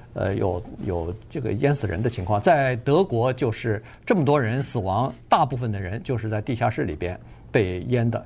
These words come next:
也可能是他们没有办法出来了，或者是水来了以后，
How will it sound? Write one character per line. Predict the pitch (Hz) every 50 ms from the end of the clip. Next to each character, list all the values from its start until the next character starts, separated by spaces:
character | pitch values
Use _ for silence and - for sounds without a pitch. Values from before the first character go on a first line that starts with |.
| - -
也 | - 120 127
可 | 127 120
能 | 95 90 101 113
是 | 113 - 123 101
他 | 90 98 113
们 | 117 110 107 101 101 107 -
没 | - 113 120
有 | 120
办 | 113 127 110
法 | 98 104
出 | - - - 139
来 | 127 104 92
了， | 87 92
或 | - - 117
者 | 110 110
是 | 101 - 120 110 - - - - - -
水 | - - - - - - - 107 113
来 | 117 113 110 131
了 | 185 226
以 | 165 117
后， | 101 92 175 185 147 117 -